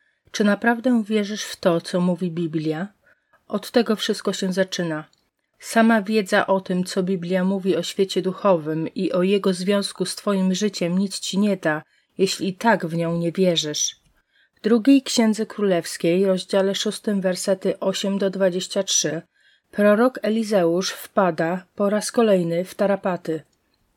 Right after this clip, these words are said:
Rozgniewany król Aramu wysyła przeciw niemu wojsko,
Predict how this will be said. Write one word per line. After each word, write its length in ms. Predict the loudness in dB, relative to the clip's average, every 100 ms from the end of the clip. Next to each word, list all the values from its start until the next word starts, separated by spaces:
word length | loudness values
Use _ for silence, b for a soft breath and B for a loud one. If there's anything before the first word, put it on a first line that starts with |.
| _
Rozgniewany 840 | 0 2 0 2 4 4 4 2
król 380 | 0 0 2 2 2
Aramu 500 | 0 2 0 -2 -2
wysyła 400 | -4 -2 0 0
przeciw 460 | -2 -4 -4 -4 -2
niemu 280 | 0 2 2
wojsko, 640 | 2 2 -2 -2 0